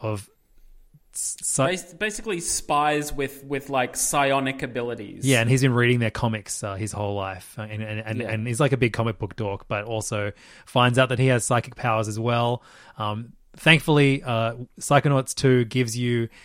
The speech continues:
Speaker 1: a pretty long and lengthy explanation of everything that happened in the first game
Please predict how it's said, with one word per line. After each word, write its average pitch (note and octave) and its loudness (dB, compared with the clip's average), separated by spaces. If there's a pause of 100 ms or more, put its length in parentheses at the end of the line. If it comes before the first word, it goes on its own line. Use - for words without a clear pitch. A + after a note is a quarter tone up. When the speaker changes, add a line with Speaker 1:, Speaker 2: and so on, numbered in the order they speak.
(200)
Speaker 1:
a C#3 -4
pretty G3 4
long B2+ 4
and A#2+ -2
lengthy C3 2
explanation A#2+ -2
of A2 -2
everything A#2+ 0
that A2+ -4
happened A#2+ -2
in A#2+ 0
the A2+ -2
first A#2+ -2
game D3 0